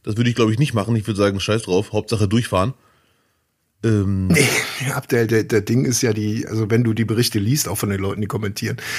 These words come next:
Speaker 2: die stehen in Düsseldorf oder Duisburg am Gleis <laughs> und dann heißt es, äh, der Zug von vor drei Stunden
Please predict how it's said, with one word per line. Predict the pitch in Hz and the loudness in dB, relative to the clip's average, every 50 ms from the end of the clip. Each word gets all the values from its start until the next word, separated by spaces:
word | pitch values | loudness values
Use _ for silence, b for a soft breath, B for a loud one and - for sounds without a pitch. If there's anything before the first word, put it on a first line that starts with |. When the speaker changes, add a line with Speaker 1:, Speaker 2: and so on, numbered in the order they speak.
| B B B B - | B B B B -2
Speaker 2:
die | 107 98 | 0 0
stehen | - - 120 123 139 143 - | 2 2 4 2 2 2 2
in | 113 110 101 104 | 0 0 0 0
Düsseldorf | 110 117 - - 151 127 127 127 131 | 0 0 2 4 4 2 2 2 0
oder | 123 104 107 104 | 0 0 2 2
Duisburg | 92 110 123 156 - - - 139 139 - | 2 2 0 0 0 0 0 -2 -2 0
am | - 110 104 | -4 -4 -4
Gleis | - 98 87 90 110 165 240 - - - - B B B B B B B B B B B | -2 -2 0 0 0 0 0 -2 -4 -6 -6 B B B B B B B B B B B
<laughs> | B B B B B B B B B B - | B B B B B B B B B B 0
und | 359 - - - | 0 0 2 0
dann | 214 170 - - | -2 -2 0 0
heißt | - 151 147 - - | 0 0 0 0 -2
es, | 127 117 B 175 190 B B B B B B B B B B - | -4 -4 B -4 -4 B B B B B B B B B B -6
äh, | - - 71 76 76 - - - 76 | -2 0 2 2 2 2 2 2 2
der | 76 - 147 139 | 2 2 2 2
Zug | 131 - - 180 170 | 2 2 0 0 0
von | - 156 131 | 0 0 2
vor | - 135 131 | 2 0 0
drei | 117 113 120 123 135 | 0 0 0 2 0
Stunden | 127 - - 139 139 156 165 - 123 120 135 165 175 - | 0 2 2 2 2 2 -2 -2 0 0 0 0 -2 -4